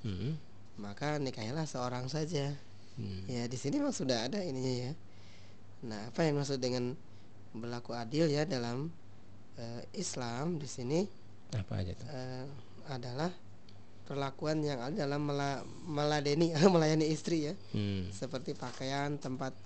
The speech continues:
Speaker 2: giliran dan lain-lain yang bersifat lahiriah.
Speaker 1: Ah.
Speaker 2: Karena kalau misalnya yang sifatnya, eh, tidak bisa diukur ya, maksudnya kalau seneng ya memang kita juga beda ya senengnya ke satu orang dengan orang lain be-, senengnya beda gitu ya.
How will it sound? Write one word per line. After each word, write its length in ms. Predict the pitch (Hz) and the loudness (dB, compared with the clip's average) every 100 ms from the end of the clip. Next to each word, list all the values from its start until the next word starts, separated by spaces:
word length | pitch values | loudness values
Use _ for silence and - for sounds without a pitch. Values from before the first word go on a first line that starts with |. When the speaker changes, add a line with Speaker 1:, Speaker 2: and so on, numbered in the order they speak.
| - - - - - | -12 -12 -12 -10 -8
Speaker 2:
giliran 420 | 131 135 143 147 | -2 0 2 4
dan 180 | 139 131 | 2 2
lain-lain 380 | 131 131 151 147 | 0 2 2 2
yang 60 | |
bersifat 340 | 135 139 156 143 | 0 -2 0 0
lahiriah. 640 | 139 131 139 143 131 123 - - | 2 4 8 8 8 6 0 -4
Speaker 1:
Ah. 200 | 110 92 101 - - | 0 0 -2 -8 -8
Speaker 2:
Karena 260 | - 120 170 | 0 6 6
kalau 240 | 143 135 | 6 6
misalnya 460 | 135 139 135 135 139 | 6 6 6 6 6
yang 80 | 139 | 4
sifatnya, 720 | 143 131 123 - 127 123 123 - - - - - | 2 2 2 2 2 2 0 -6 -10 -10 -10 -8
eh, 580 | 147 117 117 120 120 113 104 | -6 -4 -2 -2 -2 -4 -2
tidak 240 | - 139 | 2 4
bisa 120 | 131 147 | 6 6
diukur 440 | 147 175 - 247 | 8 8 6 8
ya, 240 | 160 151 | 8 8
maksudnya 400 | 180 143 147 160 | 8 6 6 4
kalau 320 | 151 123 101 - - - - - | 6 2 2 -2 -10 -12 -10 -6
seneng 440 | - 135 170 180 | 2 8 8 8
ya 120 | 139 | 6
memang 180 | 143 180 - - - - - - | 4 2 0 -10 -10 -10 -10 -8
kita 220 | 135 170 | 0 2
juga 220 | 247 135 | 4 4
beda 300 | 110 123 123 | 4 4 6
ya 120 | 277 165 | 6 4
senengnya 420 | 143 139 147 180 | 2 2 2 2
ke 160 | 139 | 2
satu 480 | 120 139 131 139 120 - - - - - | 2 2 2 2 0 0 -10 -12 -10 -4
orang 340 | 127 135 170 | 0 2 4
dengan 220 | 156 143 117 | 4 2 2
orang 240 | 139 139 | 0 0
lain 200 | 139 156 180 151 | 2 4 2 0
be-, 160 | 131 - | -4 -4
senengnya 1300 | 139 156 160 147 143 - - - - - - 156 165 | 0 2 2 0 -2 -6 -10 -10 -10 -10 -4 0 4
beda 420 | 190 233 170 175 | 8 12 12 12
gitu 260 | 147 135 135 | 10 6 4
ya. 260 | 131 139 | 4 2